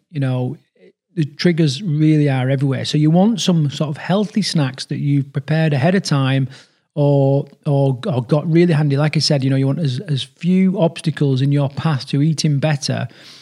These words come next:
than, uh, as, as possible. And remember, it's, it's easier to swap a habit than it is to break a habit. Okay, so if you can go from eating a chocolate bar every day to perhaps eating a pear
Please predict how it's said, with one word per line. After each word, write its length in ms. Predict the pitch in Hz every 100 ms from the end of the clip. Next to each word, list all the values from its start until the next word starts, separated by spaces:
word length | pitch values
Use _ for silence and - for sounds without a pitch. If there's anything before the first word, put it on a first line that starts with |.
| - -
than, 520 | 147 143 139 139 139 196
uh, 60 |
as, 300 | 147 175 139 -
as 140 | 156
possible. 580 | - 151 - 123 127 110 113 _ _ -
And 80 | 160
remember, 340 | 165 185 170
it's, 220 | 165 - -
it's 240 | 165 -
easier 520 | 180 196 165 160 139 - - _ _ _ _
to 100 | 151
swap 560 | - - 160 147 113 - _
a 80 | 135
habit 500 | - 135 117 107 - -
than 140 | 135 131
it 80 |
is 240 | 135 127 -
to 80 | 135
break 440 | 143 143 139 131
a 60 | 120
habit. 340 | 113 104 107 -
Okay, 240 | 127 131
so 140 | 135 147
if 100 | 135
you 140 | 180
can 340 | - 147 135
go 280 | 131 156 151
from 320 | 139 151 143
eating 600 | 170 151 147 - 135 131
a 60 | 127
chocolate 400 | - 170 - 156
bar 180 | 135 127
every 180 | 123 120
day 180 | 123 120
to 200 | - 123
perhaps 360 | 139 131 -
eating 520 | 143 139 143 135 131
a 60 | 120
pear 480 | - 139 143 147